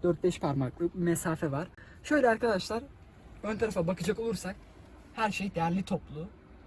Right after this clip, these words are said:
Geniş bir araba. Zaten camları arkadaşlar geniş olduğu için her yeri rahatlıkla görebiliyorsunuz. Kapı yüzeylerine bakacak olursak buralar arkadaşlar sert plastik malzeme. Önde buralar yumuşaktı.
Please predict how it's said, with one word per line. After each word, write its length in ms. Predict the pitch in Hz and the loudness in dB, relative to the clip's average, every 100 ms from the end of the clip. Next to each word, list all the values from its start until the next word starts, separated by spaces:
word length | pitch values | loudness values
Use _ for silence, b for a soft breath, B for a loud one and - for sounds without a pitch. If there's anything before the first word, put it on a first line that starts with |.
| - - | -20 -4
Geniş 320 | 175 202 - | 0 0 0
bir 60 | 165 | -4
araba. 260 | 139 139 | -6 -8
Zaten 340 | 160 175 180 185 202 B B | -4 -4 -2 -4 -6 B B
camları 400 | - 196 202 208 | -2 4 4 4
arkadaşlar 560 | 214 180 170 156 - 202 - B B B B - | 2 2 -2 -4 -4 -6 -6 B B B B 2
geniş 280 | 175 185 - | 4 8 10
olduğu 200 | 208 220 | 8 8
için 260 | 226 - | 2 2
her 220 | 196 220 190 | 2 4 4
yeri 160 | 170 | 4
rahatlıkla 520 | 180 185 185 208 - | 6 6 4 0 -2
görebiliyorsunuz. 840 | 185 180 175 175 196 175 151 196 - B B B B | 2 6 6 4 2 0 -2 -6 -8 B B B B
Kapı 220 | - 254 285 | 6 6 6
yüzeylerine 540 | 269 240 214 190 185 | 6 8 10 8 6
bakacak 300 | 208 190 220 | 4 8 8
olursak 380 | 247 214 208 220 - - | 10 6 4 2 -2 2
buralar 260 | 233 208 | 8 10
arkadaşlar 520 | 208 185 196 165 190 214 - | 12 10 10 8 6 2 6
sert 200 | 233 214 | 8 8
plastik 380 | 196 175 - | 8 8 6
malzeme. 380 | 151 147 135 156 | 2 2 2 2
Önde 360 | - 196 190 180 | 4 8 8 10
buralar 240 | 185 165 | 8 8
yumuşaktı. 600 | 156 170 - 160 - 185 | 6 6 6 4 4 2